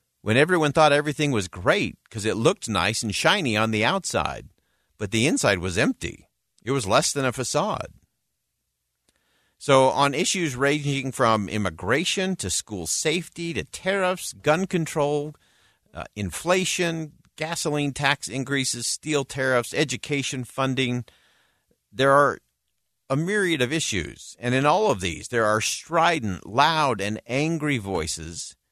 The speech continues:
shouting and petitioning from opposite ends of the spectrum. You have politicians and operatives and lobbyists and special interest groups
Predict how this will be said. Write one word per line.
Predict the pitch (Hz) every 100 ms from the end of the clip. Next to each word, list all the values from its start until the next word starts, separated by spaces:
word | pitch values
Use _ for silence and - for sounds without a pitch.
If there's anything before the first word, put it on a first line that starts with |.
| _ _ _
shouting | - - 135 147 160 156 156 139
and | 98 92
petitioning | 92 80 165 151 147 143 139 135
from | 127 90 82
opposite | 101 135 143 107
ends | 98 87
of | 85
the | -
spectrum. | - 131 135 - 120 113 113 _ _ _ _ _
You | 90
have | 98 85
politicians | - 101 80 - - 180 - 160 139
and | - - -
operatives | 170 190 165 151 147 135 98
and | 82 82
lobbyists | 135 175 165 156 156 - - -
and | 73
special | - 101 - 85
interest | 76 175 165 147 -
groups | 143 139 - -